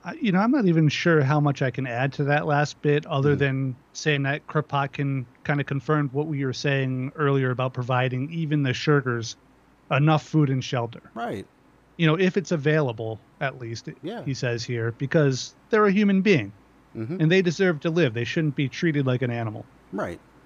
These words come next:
Speaker 1: But there was also the threat of some form of possible expulsion or shunning.
Speaker 2: Sure.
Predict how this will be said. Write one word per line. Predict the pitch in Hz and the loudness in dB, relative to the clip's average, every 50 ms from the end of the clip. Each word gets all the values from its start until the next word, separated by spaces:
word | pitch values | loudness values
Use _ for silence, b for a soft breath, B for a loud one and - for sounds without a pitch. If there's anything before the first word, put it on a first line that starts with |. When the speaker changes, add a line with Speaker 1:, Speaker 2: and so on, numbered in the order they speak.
| _ _ _ _ _ - _ - | _ _ _ _ _ -14 _ 2
Speaker 1:
But | 170 160 165 180 190 | 4 4 4 2 0
there | 160 175 175 | 0 0 2
was | 165 165 147 190 | 2 2 0 0
also | 190 190 196 180 - 202 190 | 0 0 0 0 2 2 2
the | 170 165 156 | 2 2 -2
threat | - - - 156 160 156 160 143 | -2 -2 0 2 2 2 2 0
of | 156 139 120 | -2 -4 -4
some | - - 175 160 160 - | -4 -2 -2 -2 -2 -4
form | - - 160 165 156 151 | -4 -2 0 0 2 2
of | 147 143 139 123 113 - - - - - - | 2 2 0 -2 -6 -14 -20 -20 -20 -20 -20
possible | - - 180 165 160 - - 170 143 139 139 | -10 -6 -4 -4 -4 -2 -2 -4 -2 0 -2
expulsion | 135 131 - - - - 156 147 147 147 143 127 135 151 143 143 | -2 -2 -4 -10 -4 0 2 4 4 4 4 2 2 0 0 2
or | 139 131 | 0 -2
shunning. | 127 - - 147 139 131 131 131 131 135 127 - - | -2 -4 -2 -2 0 0 0 -2 -2 -4 -6 -8 -12
Speaker 2:
Sure. | - - 98 98 92 92 | -14 -12 -10 -10 -10 -10